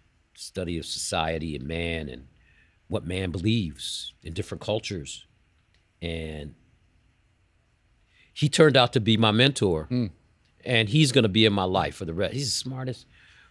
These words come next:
Speaker 1: You know, Socrates said, "The one thing I know is that I know nothing." When you're around these people, these, I mean, Joe, rock star
Speaker 2: Yeah.
Speaker 1: professors, rock star professors.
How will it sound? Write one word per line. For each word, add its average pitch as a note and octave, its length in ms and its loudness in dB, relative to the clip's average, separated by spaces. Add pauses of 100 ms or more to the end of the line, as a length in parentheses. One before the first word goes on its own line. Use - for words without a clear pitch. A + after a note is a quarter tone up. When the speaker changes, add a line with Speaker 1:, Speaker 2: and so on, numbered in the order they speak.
(260)
Speaker 1:
You - 80 -6
know, G2+ 80 -2
Socrates A#2+ 560 0
said, F#2+ 300 0
"The E2 80 -2
one A#2+ 240 2
thing D#3 260 4
I C#3+ 140 4
know E3+ 320 4 (1400)
is A#2+ 180 4
that A#2+ 140 6
I A2+ 140 6
know B2 160 6
nothing." D3 440 2 (1400)
When A2+ 160 6
you're E3 160 6
around D3+ 240 2
these D3 160 0
people, D3 320 -4
these, C3+ 160 0 (120)
I C3+ 60 -2
mean, F2 380 -2 (120)
Joe, G#2+ 520 -2
rock F3 580 4
star A2 680 0
Speaker 2:
Yeah. G2 180 2
Speaker 1:
professors, F2+ 640 -4 (340)
rock E3+ 540 6
star F#2 640 2 (120)
professors. - 840 -4